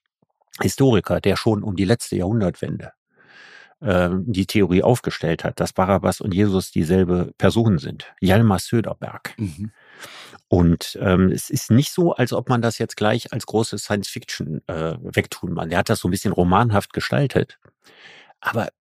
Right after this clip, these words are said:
Speaker 1: immer wenn ich mir das angucke, denke ich, das könnte auch ein irgendwie ganz guter Riecher gewesen sein, weil es fügt sich ziemlich gut zusammen.
Speaker 2: Ja.
Speaker 1: Ja.
Speaker 2: Ja, ist interessant. Ich meine, wenn man sich diese, äh, also ich sag's mal so, äh,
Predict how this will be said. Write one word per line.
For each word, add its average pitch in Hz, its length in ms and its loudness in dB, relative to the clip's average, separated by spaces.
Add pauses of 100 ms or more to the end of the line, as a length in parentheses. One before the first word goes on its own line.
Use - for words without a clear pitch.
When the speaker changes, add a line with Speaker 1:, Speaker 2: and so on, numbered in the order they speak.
Speaker 1:
immer 143 300 4
wenn 120 140 -2
ich 120 160 -6
mir 110 100 -2
das 101 200 -4
angucke, 117 520 -6
denke 117 320 -4
ich, 117 80 -10
das - 300 -12 (240)
könnte 139 540 0
auch - 460 -6
ein 135 200 2
irgendwie 165 500 4
ganz 113 300 0
guter 147 360 0
Riecher 185 400 2
gewesen 101 380 0
sein, 117 180 2
weil 123 80 2
es - 80 -4
fügt - 320 -4
sich - 240 -12
ziemlich 175 360 -2
gut 170 200 2
zusammen. 143 360 2
Speaker 2:
Ja. 107 120 -2 (380)
Speaker 1:
Ja. 120 220 -6 (500)
Speaker 2:
Ja, 117 120 0
ist - 100 -4
interessant. 117 500 -4
Ich 139 140 -4
meine, 120 220 4 (340)
wenn 117 100 -4
man 131 140 0
sich 107 180 -4
diese, 110 400 0 (260)
äh, 117 120 -8 (260)
also 110 240 -6
ich - 80 -14
sag's - 200 -6
mal 104 120 -2
so, 95 380 -4
äh, 120 140 -4